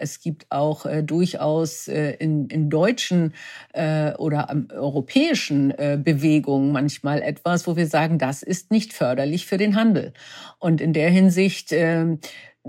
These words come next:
ist es sicher so, dass, äh, in der neuen Trump-Administration, ähm, die, vielleicht die Unvorhergesehenheiten größer werden.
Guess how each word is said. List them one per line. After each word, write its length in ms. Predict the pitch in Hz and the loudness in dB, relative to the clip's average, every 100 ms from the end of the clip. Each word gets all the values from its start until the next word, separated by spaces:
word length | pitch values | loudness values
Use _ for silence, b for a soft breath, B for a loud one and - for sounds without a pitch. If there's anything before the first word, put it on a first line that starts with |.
| - | -8
ist 220 | - 196 202 | 0 2 2
es 160 | - | 0
sicher 320 | 202 220 208 | 0 4 2
so, 340 | 175 170 175 180 | 2 2 2 2
dass, 480 | 156 151 151 - 151 | 2 -2 -4 -8 -6
äh, 220 | 147 143 | -4 -4
in 240 | - 156 | -2 0
der 100 | 147 | 0
neuen 420 | 143 147 151 160 | 2 2 2 0
Trump-Administration, 1600 | 151 151 156 - 151 156 151 147 - 139 - - 175 175 160 180 185 B B B - | 0 -2 -2 -2 -4 -2 -2 -2 -6 -10 -6 0 4 4 4 2 -2 B B B -4
ähm, 420 | 160 160 160 139 | 0 0 0 -2
die, 360 | 175 165 - _ _ _ _ - | -2 -2 -2 _ _ _ _ -6
vielleicht 340 | 156 156 - | -2 -2 -2
die 260 | 170 160 160 - | -2 0 -2 2
Unvorhergesehenheiten 1400 | 214 226 - 160 156 170 170 156 143 135 135 131 127 147 | 6 6 6 0 2 2 2 0 0 -2 -2 -2 -2 -2
größer 480 | 143 147 143 139 131 | 0 -2 -2 -4 -4
werden. 400 | 127 139 165 | -4 -2 -2